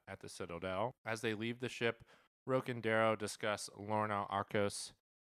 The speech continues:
the former Rage Knight, and agree to meet later that evening to share some wine, have a talk. Darrow is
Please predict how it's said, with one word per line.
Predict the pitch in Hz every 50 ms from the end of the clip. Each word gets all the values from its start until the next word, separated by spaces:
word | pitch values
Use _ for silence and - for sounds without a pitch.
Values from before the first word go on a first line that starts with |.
| _
the | - 107
former | - - 110 104 104 104 101 101 98 98 - _ -
Rage | 101 101 104 101 104 98 101
Knight, | 104 98 98 95 98 - -
and | 107 101
agree | 98 95 101 101 104
to | - - 101
meet | 98 101 101 104 - 98
later | 101 101 98 95 95
that | 95 95 78 80
evening | 95 95 101 101 107 117 123 -
to | - 104 98 92 90 92 -
share | - - - 101 92
some | - - 87 87
wine, | 87 90 90 92 98 107 110 107
have | 90 85
a | -
talk. | - - - 98 104 120 135 - - - -
Darrow | - 107 104 104 104 101 101
is | 98 87